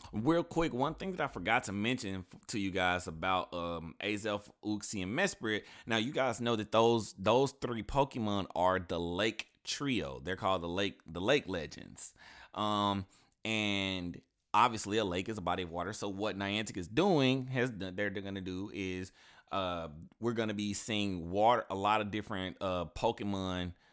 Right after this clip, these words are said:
a lot of different water Pokemon appearing more frequently in the wild. Um, and they're shiny versions as well. So, um, we can, Goldeen will be making its, uh, uh, shiny debut.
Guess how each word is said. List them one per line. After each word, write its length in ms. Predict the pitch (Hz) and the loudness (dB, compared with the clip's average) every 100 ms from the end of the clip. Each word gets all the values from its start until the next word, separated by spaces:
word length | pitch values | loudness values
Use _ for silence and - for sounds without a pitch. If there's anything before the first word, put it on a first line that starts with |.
| _ _ - | _ _ -2
a 100 | 98 | 4
lot 240 | 104 113 | 6 4
of 80 | 107 | 2
different 260 | 107 95 | -4 -4
water 280 | 90 95 98 | 2 2 2
Pokemon 500 | - 101 98 95 90 - | 0 -2 0 -2 -4 -6
appearing 500 | 90 - 120 101 95 | -4 -4 -2 -2 -2
more 260 | 92 98 | 0 0
frequently 840 | 90 - - 214 165 85 90 92 - | -2 -6 -6 -4 -4 -4 -4 -6 -8
in 200 | 82 82 | -8 -6
the 80 | 82 | -6
wild. 680 | 69 131 143 110 80 - - - - - - | 2 6 6 6 0 -8 -18 -20 -20 -12 -2
Um, 540 | 101 98 92 90 87 _ _ 139 | 2 4 2 0 -4 _ _ -4
and 480 | 190 156 120 123 - | 0 2 2 -2 -4
they're 240 | 107 120 | 2 4
shiny 540 | 123 - 190 196 208 135 | 6 4 4 4 4 4
versions 500 | 110 101 92 98 87 | 4 4 2 -2 -4
as 160 | 85 | -6
well. 340 | 98 147 143 85 | -4 0 0 -2
So, 300 | - 101 95 - - - - | 0 0 -2 -10 -20 -12 -2
um, 520 | 113 110 107 101 82 | 0 0 -2 -4 -2
we 140 | 117 | -2
can, 280 | 131 120 107 | 0 -2 -2
Goldeen 920 | 101 101 127 156 143 160 170 107 85 - - - | 0 8 8 8 6 0 2 0 -2 -6 -18 -6
will 180 | 110 113 | 0 2
be 160 | 107 107 | 2 2
making 460 | 107 117 120 110 | 2 2 0 -4
its, 400 | - 151 - - - | -2 -2 -4 -10 -4
uh, 200 | 107 101 92 - | 0 2 0 -2
uh, 180 | 101 92 | 0 2
shiny 480 | - - 110 101 92 | 2 2 0 0 0
debut. 560 | 90 92 85 85 73 | 0 0 -2 -4 -6